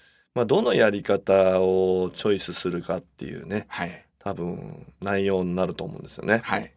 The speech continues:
Speaker 1: で、まあ、まあ、改めてね、このリスナーさんの前でも何遍も言っていると思うんですけども、
Speaker 2: ええ。
Speaker 1: 要するに誰に、
Speaker 2: はい。
Speaker 1: 何を、
Speaker 2: はい。
Speaker 1: どうやってっていう三つの円があるとするじゃないですか。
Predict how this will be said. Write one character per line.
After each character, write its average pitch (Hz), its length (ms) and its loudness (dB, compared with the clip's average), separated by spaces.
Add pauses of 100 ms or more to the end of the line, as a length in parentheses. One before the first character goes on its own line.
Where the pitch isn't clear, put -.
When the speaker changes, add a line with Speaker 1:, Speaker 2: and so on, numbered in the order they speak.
(640)
Speaker 1:
で、 143 180 -2
ま 139 340 6
あ、 - 40 0 (380)
ま 127 180 -2 (200)
あ、 120 120 4
改 135 140 4
め 127 120 4
て - 120 -4
ね、 92 220 2
こ 98 100 -4
の 98 120 0
リ 104 220 -2
ス 110 160 -4
ナ 92 140 2
ー 87 40 -2
さ 92 120 -2
ん 92 80 -4
の 92 40 -4
前 95 200 4
で 87 60 -2
も 90 60 -2
何 117 240 6
遍 120 160 6
も 92 100 -2
言 90 100 -6
っ - 20 -20
て - 160 -6
い 104 60 2
る - 80 -10
と 98 100 0
思 110 200 2
う - 20 0
ん 101 40 -4
で 90 60 -6
す - 100 -8
け 90 120 -2
ど 98 80 0
も、 110 220 4
Speaker 2:
え 87 300 -4
え。 - 20 -20 (180)
Speaker 1:
要 120 80 0
す - 140 -4
る 120 80 2
に 92 60 -4
誰 120 300 6
に、 95 540 -2 (340)
Speaker 2:
は 92 140 -8
い。 76 100 -10
Speaker 1:
何 104 500 2
を、 95 180 8
Speaker 2:
は - 120 0
い。 78 100 -8 (240)
Speaker 1:
ど 110 220 6
う 95 60 8
や 90 80 2
っ - 20 -10
て - 220 2
っ - 40 -2
て - 280 -8
い 78 180 -2
う - 20 -6
三 90 160 -4
つ 123 160 -4
の 90 140 2
円 104 140 4
が 80 100 0
あ 80 40 2
る 90 40 0
と 85 100 -8
す - 120 -8
る 78 80 -6
じ 82 40 -6
ゃ 78 40 -4
な - 20 -4
い - 40 -10
で - 20 -8
す - 80 -10
か。 - 180 -8